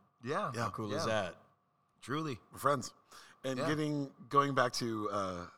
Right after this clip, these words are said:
Speaker 2: when I first met you with our Appleton connection
Speaker 1: That's right. We
Speaker 2: to
Speaker 1: didn't even
Speaker 2: now.
Speaker 1: get into that. Yeah.
Speaker 2: Like, it's,
Speaker 1: Mm-hmm.
Speaker 2: it's just, it's, it's been A, wild, and B, so fucking amazing to watching, to, just to watch, like, you explode.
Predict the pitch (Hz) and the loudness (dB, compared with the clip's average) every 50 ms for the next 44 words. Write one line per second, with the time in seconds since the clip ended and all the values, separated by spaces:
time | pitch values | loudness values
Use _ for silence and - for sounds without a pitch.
0 | - _ _ _ _ _ _ _ _ _ _ _ _ _ - 107 113 117 113 110 | -20 _ _ _ _ _ _ _ _ _ _ _ _ _ -4 0 0 0 0 0
1 | 101 - - 127 113 101 - 104 98 90 87 - 147 180 87 82 87 - 107 98 | -4 -4 -6 -6 -6 -6 -8 -10 -10 -12 -12 -10 -10 -10 -10 -10 -10 -10 -10 -10
2 | 95 92 - 95 101 - 170 - - 113 101 98 95 95 95 - - 107 95 87 | -10 -10 -8 -8 -8 -8 -10 -10 -10 -10 -8 -8 -8 -10 -10 -10 -10 -10 -10 -10
3 | 80 - - 90 95 - - - 127 127 - 143 139 175 180 196 180 147 123 120 | -10 -12 -8 -4 -4 -4 -2 0 2 2 2 4 2 2 0 0 0 2 2 4
4 | 117 - 170 147 131 117 110 101 104 - - 131 135 120 123 135 139 139 - 147 | 4 2 2 0 -2 -2 -2 -4 -4 -4 -4 -4 0 2 4 4 2 2 0 -2
5 | 143 123 113 - 127 131 151 139 - - 147 143 - - - _ _ - 127 - | -2 -2 -2 -4 -4 -4 -4 -2 -2 -2 -4 -4 -6 -8 -12 _ _ -8 -6 -6
6 | - - - - _ _ _ - 131 - - - 123 117 113 110 110 - _ _ | -6 -8 -12 -18 _ _ _ -6 -6 -6 -4 -4 -4 -4 -4 -6 -8 -10 _ _
7 | _ _ _ - 127 139 143 143 139 131 110 104 113 104 104 113 113 110 110 107 | _ _ _ -2 2 2 4 4 2 2 2 2 2 4 4 4 2 2 2 0
8 | - - - 110 104 90 - 101 104 107 110 104 101 98 98 - - - _ _ | -4 -4 -4 -4 -4 -4 -4 -4 -4 -4 -2 -2 -4 -4 -6 -8 -14 -20 _ _
9 | _ _ _ - - - - 147 131 123 - - - 110 - - 107 98 95 90 | _ _ _ -10 -6 -2 2 4 4 4 2 0 -2 -2 -2 -4 -8 -10 -10 -10
10 | 95 95 87 85 87 87 85 - 113 104 95 92 98 - - 104 101 95 92 92 | -8 -10 -10 -10 -10 -10 -8 -8 -6 -6 -4 -4 -6 -6 -6 -6 -6 -6 -6 -8
11 | 95 92 - - _ - 147 139 135 127 120 139 156 147 - - 160 139 131 127 | -8 -10 -12 -12 _ -2 -2 -2 -2 -4 -6 -6 -6 -4 -4 -4 2 6 8 8
12 | 127 - - - - - - - - - - - 127 127 - - - - 120 120 | 8 8 4 -4 -6 -10 -16 -20 -20 -18 -6 -2 -2 -2 -2 -4 -10 -10 -4 -2
13 | 123 120 120 120 117 117 - - - - - - 113 110 101 92 | 0 2 2 2 2 0 -2 -4 -6 -4 -2 0 0 0 -2 -4